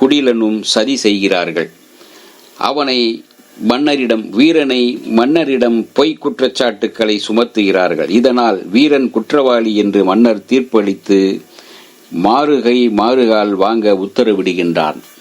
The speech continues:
வீரன் எம் ஜி ஆர் கொலைகளத்துக்கு இழுத்து செல்லப்படுகிறான்.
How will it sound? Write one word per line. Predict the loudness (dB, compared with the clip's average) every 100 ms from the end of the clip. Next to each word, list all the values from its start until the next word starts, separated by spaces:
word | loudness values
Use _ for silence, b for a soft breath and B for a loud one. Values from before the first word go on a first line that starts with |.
| B
வீரன் | 2 2 4 0 -4 -4
எம் | 0 0
ஜி | 2 2
ஆர் | 2 -2 -2
கொலைகளத்துக்கு | 0 0 0 -2 -2 -4 -4 0 2 2 2
இழுத்து | 0 0 0 -4
செல்லப்படுகிறான். | 0 -2 -2 -4 -4 -2 -4 -6